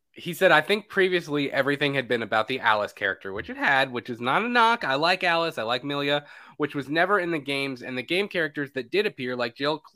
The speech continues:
uh, Leon, Claire, and Chris, did so in kind of a supporting cameo. Did so as kind of supporting cameos, which they did. Jill and Leon in this movie are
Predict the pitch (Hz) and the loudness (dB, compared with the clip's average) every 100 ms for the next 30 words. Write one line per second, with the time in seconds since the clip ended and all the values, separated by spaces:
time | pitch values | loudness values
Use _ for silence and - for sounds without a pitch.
0 | 113 _ - 123 123 - 127 139 135 131 | -20 _ -6 -4 -4 -8 -6 0 0 -2
1 | - 135 131 123 117 135 131 - - 175 | -2 0 2 0 -4 -4 -4 -4 -4 -4
2 | 170 - 139 123 123 156 160 165 - - | -4 0 2 0 -4 -4 -4 -2 -4 -8
3 | 113 _ 160 143 135 135 117 101 95 _ | -12 _ -4 -4 -8 -10 -10 -10 -14 _
4 | _ - - 220 220 214 151 147 - 185 | _ -20 -4 -2 0 2 2 -2 -4 -4
5 | 180 - 135 160 151 143 123 120 113 - | -4 -8 -6 -4 -4 -8 -8 -8 -10 -14
6 | 107 - 185 269 160 101 - - - - | -20 -10 -6 -2 -4 -4 -20 -20 -20 -20
7 | _ _ 127 175 208 190 180 165 151 139 | _ _ 0 2 4 2 2 2 -2 -4
8 | 147 135 135 101 | -4 -4 -4 -4